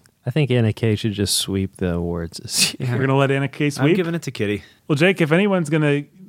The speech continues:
Speaker 3: defend Tony, it's you. If you're not gonna
Speaker 1: Well,
Speaker 3: defend
Speaker 1: it's
Speaker 2: Let's
Speaker 1: not
Speaker 2: give her
Speaker 1: Tony that I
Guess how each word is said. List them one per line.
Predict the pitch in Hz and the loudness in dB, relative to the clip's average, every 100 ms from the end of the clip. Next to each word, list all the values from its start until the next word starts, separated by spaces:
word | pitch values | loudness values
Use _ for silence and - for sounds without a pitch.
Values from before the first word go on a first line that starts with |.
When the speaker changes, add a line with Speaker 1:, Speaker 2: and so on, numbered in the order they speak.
| 180 - | -18 -4
Speaker 3:
defend | 139 123 160 165 143 - | -4 2 2 2 -2 0
Tony, | 170 180 143 | 2 2 2
it's | 135 120 | 0 0
you. | 147 180 170 131 127 | 4 4 4 -2 -8
If | 120 | -4
you're | 139 | 0
not | 156 | 0
gonna | 151 160 | 4 4
Speaker 1:
Well, | 165 165 | 6 4
Speaker 3:
defend | 151 175 - _ | 2 -2 -10 _
Speaker 1:
it's | 160 160 | -4 2
Speaker 2:
Let's | |
Speaker 1:
not | 190 190 | 2 4
Speaker 2:
give | 180 | 4
her | 175 | 4
Speaker 1:
Tony | 180 151 | 6 4
that | 139 | 4
I | 139 139 135 135 135 | 6 6 4 4 0